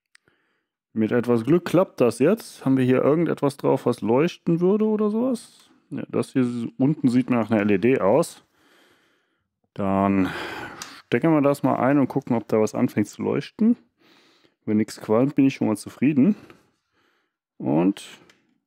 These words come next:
na komm. Rein da. Okay, hier leuchtet was.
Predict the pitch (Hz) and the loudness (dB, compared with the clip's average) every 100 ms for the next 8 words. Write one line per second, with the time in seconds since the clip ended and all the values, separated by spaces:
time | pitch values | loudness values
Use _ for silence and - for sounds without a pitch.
0 | _ _ 170 - 123 - _ _ _ _ | _ _ -8 -4 -4 -6 _ _ _ _
1 | _ _ _ _ _ _ _ _ _ _ | _ _ _ _ _ _ _ _ _ _
2 | _ _ 113 113 98 101 - - _ _ | _ _ -2 0 0 -2 -6 -20 _ _
3 | _ _ - 120 110 - - 107 117 117 | _ _ -12 -6 -4 -6 -4 0 2 2
4 | 147 160 185 - 196 - - | 0 0 -4 -2 -2 -2 -12